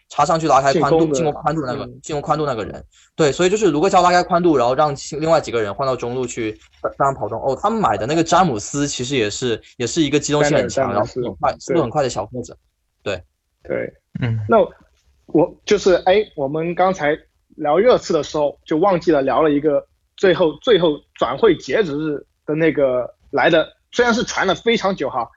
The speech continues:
Speaker 2: 来，来自皇家贝蒂斯的洛塞尔索，你们觉得，哎，他，我觉得，我觉得哈，这里面有个，有一个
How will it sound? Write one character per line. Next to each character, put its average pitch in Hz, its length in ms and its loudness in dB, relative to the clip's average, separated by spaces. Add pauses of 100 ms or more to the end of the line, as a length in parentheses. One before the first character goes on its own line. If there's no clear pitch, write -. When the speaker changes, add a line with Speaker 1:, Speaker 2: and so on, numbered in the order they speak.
(220)
Speaker 2:
来， 165 200 0 (100)
来 165 160 0
自 175 160 0
皇 156 140 0
家 180 100 2
贝 196 160 2
蒂 175 140 2
斯 147 180 -6
的 139 160 -4
洛 190 160 2
塞 190 120 0
尔 156 160 2
索， 135 280 -10 (460)
你 165 200 0
们 214 200 4
觉 175 180 4
得， 156 180 2 (260)
哎， 247 80 2
他， 277 180 4 (160)
我 170 80 2
觉 202 120 -2
得， 254 140 2 (100)
我 151 180 2
觉 170 100 4
得 214 80 2
哈， 185 140 0
这 277 100 -2
里 190 100 2
面 226 120 0
有 151 100 4
个， 190 200 4
有 156 160 2
一 185 40 4
个 190 260 4